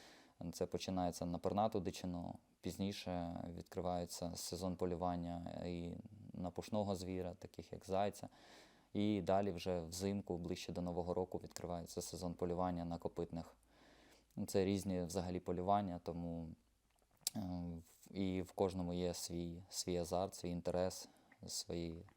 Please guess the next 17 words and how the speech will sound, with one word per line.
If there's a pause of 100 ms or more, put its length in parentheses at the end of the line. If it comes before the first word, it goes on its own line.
(500)
якісь
нюанси.
Тому (560)
півроку (380)
на (840)
рік (240)
я (100)
горів
полюванням.
Кожні
вихідні
це
в
мене
було
полювання, (420)
і